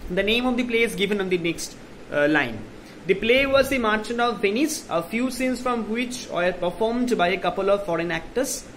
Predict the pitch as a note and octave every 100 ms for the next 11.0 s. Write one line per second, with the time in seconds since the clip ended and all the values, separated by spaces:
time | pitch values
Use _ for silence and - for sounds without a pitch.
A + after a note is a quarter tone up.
0 | - E3+ E3+ E3 D3+ F#3+ G3 F3+ F#3+ F#3
1 | D#3 D3+ D#3+ C3 A2+ F#2 - - - -
2 | - - - C4+ F#4+ A#3 - G#3 A#3 D4
3 | A3 G3 G3 - G3 G3+ G3+ F#3 - -
4 | G3+ G#3+ E4 - F3+ A3+ A3 - C4 C4+
5 | C4+ A#3+ A3 G3+ G3+ F#3 - - A#3+ B3
6 | B3 B3 B3 E3+ D#3 D4 - - - D3
7 | E3 E3 E3+ D#3 D3+ D#3+ F3+ F3 C#3+ D#3+
8 | E4 - - - - - E3 F3+ F#3 A3+
9 | A3+ A#3 - A3+ G3+ B3 A#3 F#3 - -
10 | - - A3+ F#3 E3 - - B3+ B3+ -